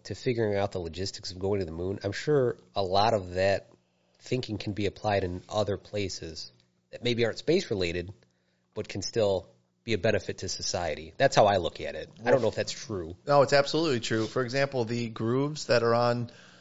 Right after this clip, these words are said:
Speaker 2: uh, highway bridges.
Speaker 1: Yeah.
Speaker 2: Uh, like, as you go over a bridge, you hear the whoa.
Speaker 1: Mm-hmm.
Speaker 2: That's literally something that was developed because of the fucking space shuttle. The space shuttle has these giant bald tires,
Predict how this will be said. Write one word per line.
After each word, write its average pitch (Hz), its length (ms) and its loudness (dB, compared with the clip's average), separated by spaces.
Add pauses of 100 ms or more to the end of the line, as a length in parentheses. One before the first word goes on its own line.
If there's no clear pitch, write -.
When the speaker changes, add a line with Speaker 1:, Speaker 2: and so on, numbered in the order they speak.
(140)
Speaker 2:
uh, 113 260 4
highway 123 380 2
bridges. 117 640 -2
Speaker 1:
Yeah. 95 200 2 (480)
Speaker 2:
Uh, 113 280 4
like, 113 160 0
as 120 140 0
you 120 80 -6
go 117 160 2
over 123 220 4
a 110 40 2
bridge, 117 320 0
you 113 60 -2
hear 117 120 0
the 113 80 2
whoa. 123 920 -4
Speaker 1:
Mm-hmm. 120 400 0
Speaker 2:
That's - 340 4
literally 131 320 4
something 123 400 0
that 107 120 0
was 113 120 -2
developed 113 400 2
because 110 260 -2
of 101 60 -10
the 104 60 -8
fucking 107 320 -2
space 110 260 -4
shuttle. - 420 -8 (200)
The 117 80 -6
space - 280 4
shuttle 123 280 4
has 113 180 0
these 113 240 -4
giant 120 520 -2
bald 117 320 0
tires, 117 540 -2